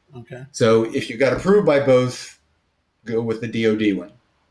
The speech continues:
Speaker 2: right? But in case the D O D one didn't work,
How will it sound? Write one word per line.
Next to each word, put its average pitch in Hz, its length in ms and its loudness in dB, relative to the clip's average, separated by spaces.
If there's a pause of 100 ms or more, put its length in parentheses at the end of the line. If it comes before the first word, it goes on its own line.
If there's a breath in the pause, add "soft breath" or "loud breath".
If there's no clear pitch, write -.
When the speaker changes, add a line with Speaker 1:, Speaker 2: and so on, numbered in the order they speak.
(380)
Speaker 2:
right? 113 240 0
But 135 80 2
in 127 80 2
case 160 280 0
the 151 60 0
D 151 200 4
O 135 80 4
D 160 180 2
one 127 180 0
didn't 123 280 0
work, 170 520 0